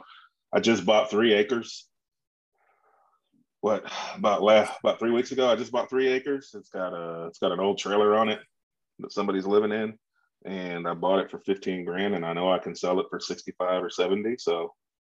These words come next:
I bought it, and I'm gonna tear the trailer down and sell the land. And it was just a good deal. I don't, I don't typically do land investing, but I knew it was a good deal, so I bought it.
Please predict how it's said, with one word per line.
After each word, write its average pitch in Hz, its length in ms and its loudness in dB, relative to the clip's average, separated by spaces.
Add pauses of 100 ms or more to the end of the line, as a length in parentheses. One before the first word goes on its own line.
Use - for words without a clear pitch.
(380)
I 87 60 -2
bought 87 260 2
it, 95 80 4
and 87 80 -6
I'm 85 80 -4
gonna 87 100 -4
tear 92 160 0
the - 80 -2
trailer 92 300 0
down 95 240 -2
and 92 100 -6
sell 95 180 -2
the 95 40 0
land. 92 380 -4
And 82 120 -10
it 80 60 -12
was 85 140 -14
just 87 160 -8
a 87 40 0
good 113 220 2
deal. 110 340 4
I 87 120 -2
don't, 98 180 0 (160)
I 90 60 -6
don't 95 160 -4 (120)
typically 101 360 0
do 90 180 -2
land 90 220 -2
investing, 87 500 -4
but 87 100 -10
I 82 60 -10
knew 95 220 4
it 95 80 -2
was 92 100 -6
a 90 40 -10
good 95 180 -6
deal, 104 180 2
so 90 120 -12
I - 20 -20
bought 90 240 -2
it. - 80 -6